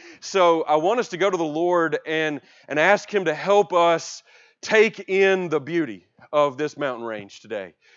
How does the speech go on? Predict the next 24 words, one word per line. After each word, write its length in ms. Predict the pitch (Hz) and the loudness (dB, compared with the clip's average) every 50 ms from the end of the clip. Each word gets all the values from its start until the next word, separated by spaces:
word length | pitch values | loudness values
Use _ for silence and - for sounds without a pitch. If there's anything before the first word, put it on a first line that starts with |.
| _ _ - | _ _ -8
and, 220 | 143 139 143 139 - | -6 -4 -4 -4 -4
and 180 | 156 151 151 135 | -6 -6 -6 -4
be 140 | 117 175 165 | -2 -2 -2
affected 640 | 143 131 - _ - 190 175 - - 156 143 123 120 | -2 -4 -4 _ 2 2 2 2 0 -8 -6 -2 2
by 240 | 131 127 127 123 | 2 4 4 2
it 80 | 113 - | 0 -4
for 80 | - 120 | -8 -8
the 80 | 123 | -6
rest 240 | 123 123 120 - 117 | -6 -6 -6 -8 -8
of 40 | 110 | -8
our 140 | 110 110 107 | -6 -6 -4
lives. 320 | 104 98 92 85 - _ | -6 -6 -8 -10 -14 _
That's, 240 | - 139 135 131 _ | -6 -6 -6 -6 _
that's 300 | _ 147 147 143 139 - | _ -2 -2 -2 0 -2
our 140 | 151 131 127 | -4 -4 -4
goal. 360 | 117 117 127 120 117 98 - - | -4 -6 -6 -6 -6 -8 -10 -14
So, 280 | - - 143 127 110 _ - - - _ _ - | -10 -8 -8 -8 -8 _ -18 -20 -20 _ _ -2
uh, 120 | 131 131 135 | 0 0 2
would 180 | 151 170 151 | 0 0 -2
you 80 | 180 196 | -4 -6
join 320 | 156 147 185 180 175 170 | -4 0 0 2 2 0
me 120 | 165 156 151 | -2 -4 -6
in 100 | 147 135 | -6 -6
prayer 380 | - 156 147 135 123 117 110 | -4 -4 -2 -2 -2 -4 -8